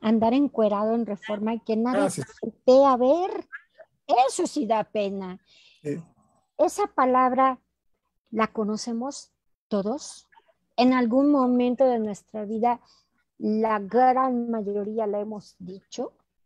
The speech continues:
Speaker 2: Sí.
Speaker 1: Y, y ¿para qué nos, nos
Speaker 2: Mm.
Speaker 1: damos paños de pureza y, ay, ay, ay,
Speaker 2: Mm.
Speaker 1: con la Chabelita, ¿no? Por Dios, no estamos en esos tiempos, ni
Speaker 2: No.
Speaker 1: tenemos doble moral, y tú y yo somos netos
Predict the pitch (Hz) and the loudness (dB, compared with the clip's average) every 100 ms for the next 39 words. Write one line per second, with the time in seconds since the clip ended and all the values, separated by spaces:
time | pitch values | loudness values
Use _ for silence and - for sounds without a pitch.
0 | _ _ _ _ 107 104 185 - _ _ | _ _ _ _ -6 -2 -4 -6 _ _
1 | _ - 269 403 - _ - 415 - _ | _ -4 -2 -2 -4 _ -16 -16 -16 _
2 | - 403 440 - _ - 294 311 - 381 | -8 -6 -6 -12 _ -4 0 2 0 -2
3 | 440 415 - 233 294 302 302 311 320 _ | -2 -4 -6 -2 0 2 2 0 -2 _
4 | 240 _ 285 285 311 254 240 - 226 240 | _ _ -2 0 -2 -4 -8 -6 -4 -2
5 | 240 240 254 - - - 330 311 - - | -2 -4 -6 -8 -16 -10 -8 -8 -10 -12
6 | - 381 370 370 320 - - - 381 440 | -2 0 0 -2 -6 -12 -20 -10 0 2
7 | - - - - 240 233 254 220 226 226 | 2 0 -8 -4 -2 -2 -4 0 2 2
8 | 233 - 233 226 262 466 - - 370 359 | 0 0 0 2 0 -2 -6 0 0 2
9 | 381 226 170 - - _ _ _ - 480 | 2 2 0 -8 -14 _ _ _ -6 -6
10 | 453 320 269 233 202 190 196 180 - 196 | -2 0 0 -2 -6 -8 -8 -6 -2 -2
11 | 190 208 - 247 330 - 370 370 381 - | 0 -2 -2 4 4 4 2 2 0 0
12 | 285 262 240 214 185 185 190 233 - 262 | 2 2 2 -2 -2 -4 -4 -8 -6 -4
13 | 285 - 381 294 302 302 277 233 - 180 | -2 2 4 4 2 2 0 -2 -6 -8
14 | 160 - 147 - - | -8 -12 -18 -18 -20